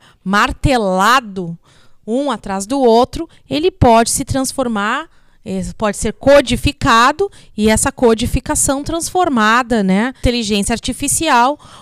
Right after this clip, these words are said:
onde o, a máquina, o computador, pensa pelo homem. Eu até me surgiu uma ideia aqui que, de repente, poderiam se criar um aplicativo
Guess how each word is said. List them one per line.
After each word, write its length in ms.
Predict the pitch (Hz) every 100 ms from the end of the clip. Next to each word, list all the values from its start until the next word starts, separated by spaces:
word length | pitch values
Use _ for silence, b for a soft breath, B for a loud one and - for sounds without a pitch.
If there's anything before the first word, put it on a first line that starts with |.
| B
onde 460 | 214 226 247 247
o, 320 | 277 311 330 311 _ _
a 120 | 220 240
máquina, 800 | 214 226 294 - 220 190 170 -
o 100 | 208
computador, 1000 | - 240 247 - - 277 226 233 285 - b b _ -
pensa 400 | 214 214 - 220
pelo 280 | 269 339
homem. 460 | 320 185 180 165 156 -
Eu 140 | 269
até 240 | 359 - 403
me 100 | 453
surgiu 300 | 349 226 339
uma 120 | 320
ideia 360 | 208 233 302
aqui 280 | 277 - 302
que, 140 | - 226
de 100 | 208
repente, 420 | 214 208 311 -
poderiam 400 | 262 214 220 277
se 160 | -
criar 280 | - 220 226
um 160 | 269 240
aplicativo 1080 | 247 285 - 427 - - 294 311 339 359